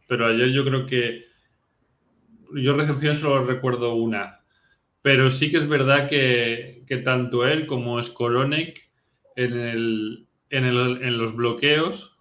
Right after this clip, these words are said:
bueno, y Nakua también, de hecho, en, en, en el, en el último touchdown creo que es Nakua el que hace el bloqueo justo para que pase el running back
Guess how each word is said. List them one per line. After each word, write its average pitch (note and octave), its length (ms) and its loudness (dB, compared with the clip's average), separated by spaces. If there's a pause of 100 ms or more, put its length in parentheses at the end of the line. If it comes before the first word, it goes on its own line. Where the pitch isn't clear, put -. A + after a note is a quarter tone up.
(100)
bueno, B2+ 260 -2
y G#2 60 -10
Nakua A2+ 480 -2
también, A#2 320 -4
de A2+ 60 -4
hecho, A2+ 160 -6
en, A2+ 360 -8
en, G#2+ 460 -12 (320)
en A2+ 180 -10
el, G#2 300 -12
en A2 180 -12
el G#2+ 40 -12
último A#2+ 400 -4
touchdown A#2+ 300 0
creo A2+ 160 -4
que A#2+ 80 0
es A#2+ 60 0
Nakua A#2+ 380 2
el A2 40 0
que A#2 80 -2
hace A#2+ 180 -2
el A2+ 80 0
bloqueo A2+ 360 -2
justo B2+ 420 0
para A2+ 200 2
que G#2+ 100 -4
pase A#2 260 -2
el A2+ 120 2
running A#2+ 340 -2
back C3 300 -2